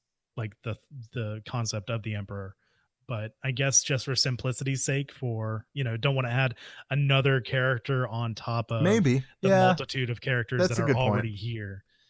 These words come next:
Speaker 1: So
Speaker 2: I
Speaker 1: maybe
Speaker 2: don't know.
Speaker 1: that, maybe that's the reason why.
Speaker 2: I'm so glad you, you heard that, that sound too, 'cause I was like, <laughs> 'cause I, I must've, I must've watched that little part, like, ten, ten, thirty, ten or fifteen, I don't know how many times. And, like, I was listening to it, and I was just like,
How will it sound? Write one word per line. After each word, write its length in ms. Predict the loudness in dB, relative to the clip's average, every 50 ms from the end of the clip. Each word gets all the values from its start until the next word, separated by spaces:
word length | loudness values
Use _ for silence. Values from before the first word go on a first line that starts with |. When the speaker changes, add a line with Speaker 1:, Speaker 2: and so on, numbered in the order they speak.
| _ _ _
Speaker 1:
So 420 | -12 -10 -8 -8 -8 -8 -10 -12 -16 _ _ _ -20
Speaker 2:
I 200 | -18 -12 -6 -4
Speaker 1:
maybe 180 | -4 -2 -2 -2
Speaker 2:
don't 100 | -2 -4
know. 40 | -4
Speaker 1:
that, 40 | -6 -8
maybe 220 | -8 -6 -6 -4 -4
that's 220 | -4 -4 -4 -4
the 40 | -6
reason 280 | -6 -6 -6 -6 -6 -6
why. 260 | -6 -6 -6 -6 -8 -10 _ _ _ _ -20 -20 -10 -6
Speaker 2:
I'm 140 | -2 -2 -2
so 220 | 0 2 2 2 2
glad 280 | 2 2 2 2 2
you, 140 | 2 0 0
you 200 | 0 -2 -4 -4
heard 260 | 0 0 0 0 0 -2
that, 200 | -4 -4 -6 -8 -12 _ _ -8
that 260 | -4 -4 -2 -4 -2
sound 320 | -2 0 0 0 0 0 -2
too, 240 | -4 -6 -6 -6 -8
'cause 120 | -8 -8 -4
I 80 | 0
was 160 | 2 2 4 2
like, 100 | 2 0
<laughs> 200 | -2 -8 -2 4
'cause 100 | 6 6
I, 200 | 8 8 8 8
I 120 | 8 8 10
must've, 340 | 10 8 8 8 8 6 8
I 80 | 8 8
must've 280 | 8 8 6 6 6 6
watched 340 | 8 8 8 6 6 4 6
that 220 | 6 6 6 4
little 280 | 4 4 6 6 6 4
part, 400 | 4 4 6 8 8 6 6 2
like, 300 | -2 -4 -4 -4 -4 -8 _ _ _ _ _ -4
ten, 320 | 0 2 4 4 4 2 0 -4
ten, 280 | -2 0 2 2 2
thirty, 300 | 4 4 4 4 2 0 -2 -6 2 4
ten 160 | 6 8 8
or 120 | 6 6 2 -4 -14 _ _ 4
fifteen, 440 | 4 4 4 0 2 2 4 4
I 100 | 6 6
don't 80 | 4 6
know 80 | 6 6
how 100 | 6 6
many 100 | 4 2
times. 260 | 0 -2 -4 -6 -10 -16 _ _ _ -8 -8 0 4
And, 160 | 6 6 8
like, 180 | 8 8 8 8
I 60 | 6 6
was 140 | 6 6
listening 260 | 4 2 4 4 4 4
to 160 | 4 4 4
it, 100 | 4 2
and 80 | 0
I 40 | -4
was 80 | -8 -10
just 200 | -8 -6 -4 -2
like, 220 | -2 -4 -4 -6